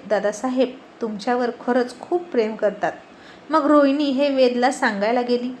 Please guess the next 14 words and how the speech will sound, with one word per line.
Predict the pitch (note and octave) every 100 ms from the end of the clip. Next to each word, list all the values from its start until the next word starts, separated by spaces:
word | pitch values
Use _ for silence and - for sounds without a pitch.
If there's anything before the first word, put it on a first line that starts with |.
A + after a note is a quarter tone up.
| - - - -
वेदने | A#3+ C4 C4+ C#4
ते | D4 D4+ D4
ऐकलं | A3+ A#3 C#4+
आणि | B3+ B3 C#4
म्हणाला, | C4+ C4 B3+ G3 - - -
"आर्टिफिशियल | A#3 A3+ C#4 C#4 B3+ C#4 C4+
कलर | B3+ B3 C#4
टाकला | C4+ A#3+ A#3+
असेल | B3 B3+ C#4+ - - - -
त्या | A#3+
मेहंदीत | A#3 G#3+ G#3+ G#3+ G3+ - - - -
म्हणून | C4+ D#4 D#4
रंगली | C#4+ A#3 A3+
असेल." | G#3 -